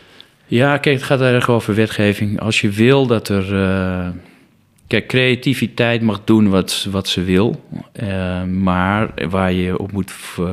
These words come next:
passen is dat het niet leidt tot, eh, mis- en disinformatie. Of dat wij op het verkeerde been worden gezet.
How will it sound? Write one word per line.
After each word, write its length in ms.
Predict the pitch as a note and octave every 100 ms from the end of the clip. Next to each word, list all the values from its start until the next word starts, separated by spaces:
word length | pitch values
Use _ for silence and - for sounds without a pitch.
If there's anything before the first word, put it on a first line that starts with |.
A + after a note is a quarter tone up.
| -
passen 300 | A2 G2 D#2+
is 120 | F#2
dat 180 | F#2+ F2
het 240 | F2 -
niet 180 | F#2 F#2
leidt 360 | F#2+ F2+ F2+ -
tot, 340 | F2+ F2+ -
eh, 340 | F#2 F2+ F2 E2
mis- 300 | F2+ F#2+ F2+
en 220 | F#2 F2+ F2
disinformatie. 1000 | A2+ A2+ F#2+ - F2 F2 E2 - - - - - - -
Of 320 | - F#2 F2
dat 220 | - F#2 F2
wij 520 | F#2 F2 F2 F2 F2+ - - - _
op 120 | - F#2
het 100 | -
verkeerde 320 | - G2 F2
been 360 | F2 F#2+ G2+
worden 220 | G2+ F2+ E2+
gezet. 580 | - - E2+ D#2 -